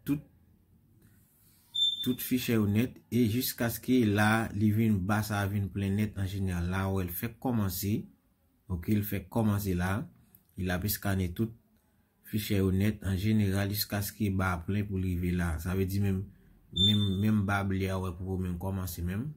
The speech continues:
ok? La, ou gade la, ou di ou, e fil skane, wè, ki ta gen pòt senk san konbyen ki skane,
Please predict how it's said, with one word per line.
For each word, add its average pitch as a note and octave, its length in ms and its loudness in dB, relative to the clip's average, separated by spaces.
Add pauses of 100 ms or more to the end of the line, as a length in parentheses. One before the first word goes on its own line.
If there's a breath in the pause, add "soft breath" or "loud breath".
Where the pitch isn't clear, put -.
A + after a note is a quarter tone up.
(240)
ok? E2+ 140 -6 (720 loud breath)
La, F#2 160 0
ou F#2 160 -2
gade F#2+ 240 2
la, F#2+ 240 2
ou F#2+ 80 0
di F#2 160 -2
ou, F#2 300 2 (500 soft breath)
e F2+ 160 0
fil G2+ 400 2
skane, G2 600 -2
wè, G#2 180 2
ki G2+ 160 -4
ta G2+ 80 -2
gen G2 160 -2
pòt F#2 240 -6
senk F2 320 -6
san F#2 160 -4
konbyen F2+ 400 -2
ki F2 220 -2 (180)
skane, F#2 380 0